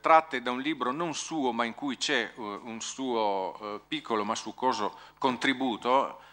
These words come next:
Il libro non a caso si intitola Diritti fondamentali e letteratura nella formazione forense, curato dall'avvocato David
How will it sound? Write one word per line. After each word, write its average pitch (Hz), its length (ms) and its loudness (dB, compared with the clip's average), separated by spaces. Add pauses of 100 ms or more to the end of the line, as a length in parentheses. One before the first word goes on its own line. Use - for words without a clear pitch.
(200)
Il 131 240 -8
libro 147 280 0
non 143 180 0
a 135 80 2
caso 139 300 0
si 120 160 -6
intitola 117 760 -2
Diritti 139 520 -4
fondamentali 123 1120 0
e 143 180 0
letteratura 135 800 0
nella 117 200 -4
formazione 113 720 -6
forense, 113 800 -4
curato 107 460 -2
dall'avvocato 95 720 -6
David 95 440 -4